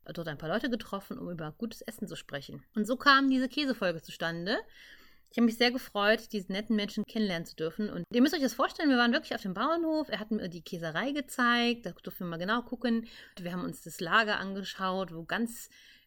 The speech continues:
große, hohe Regale waren, alles voll mit Käse, der dann liebevoll von Hand gedreht wird. Also das war ganz toll und auch dieser Mensch, der ist einfach total begeistert von seinem Produkt.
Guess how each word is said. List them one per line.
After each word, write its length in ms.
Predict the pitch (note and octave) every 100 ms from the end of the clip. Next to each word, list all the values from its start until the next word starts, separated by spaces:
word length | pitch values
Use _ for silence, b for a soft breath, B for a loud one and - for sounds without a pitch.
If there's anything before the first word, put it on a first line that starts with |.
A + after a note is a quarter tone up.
| - -
große, 520 | F3 C4+ C#4+ A3+ G#3
hohe 200 | B3+ A#3
Regale 480 | G3+ E3+ G3+ G#3 F3
waren, 280 | F3 F#3 -
alles 240 | G3+ G#3+
voll 140 | G3+
mit 180 | G3 -
Käse, 580 | - E3+ G3 G3+ F3+ F3
der 140 | E3
dann 140 | E3 F3+
liebevoll 340 | A3 A3 G3
von 220 | F3+ F#3
Hand 200 | F3 F#3
gedreht 520 | - - D#3 D#3+ E3+ E3
wird. 180 | E3
Also 320 | - D#3+ E3+ F3 B B B -
das 160 | F#3
war 80 | G#3+
ganz 240 | G3+ G3+
toll 300 | - A#3 A#3
und 100 | A3
auch 120 | F#3 F#3
dieser 240 | F#3 F#3
Mensch, 320 | F#3+ A3 A#3
der 100 | F#3
ist 140 | - -
einfach 240 | F#3+ F#3
total 320 | G3+ - A3
begeistert 420 | G3+ F#3+ F#3+ A3 G#3+
von 160 | G3
seinem 160 | F#3+ F3+
Produkt. 360 | - G3+ A3+